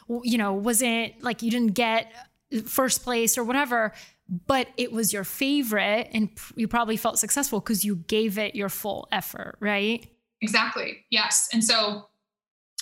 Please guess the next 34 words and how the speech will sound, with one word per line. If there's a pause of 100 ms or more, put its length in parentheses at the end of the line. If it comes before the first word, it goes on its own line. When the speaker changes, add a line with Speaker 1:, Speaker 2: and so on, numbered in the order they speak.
(460)
Speaker 2:
someone
else
looking
at
that
race
might
be
like,
"She
got
second. (520)
Like, (100)
she
didn't
even
go
best
time. (220)
You
know,
she,
she
missed
out
on
all
these
markers (140)
that
I
think
of
success."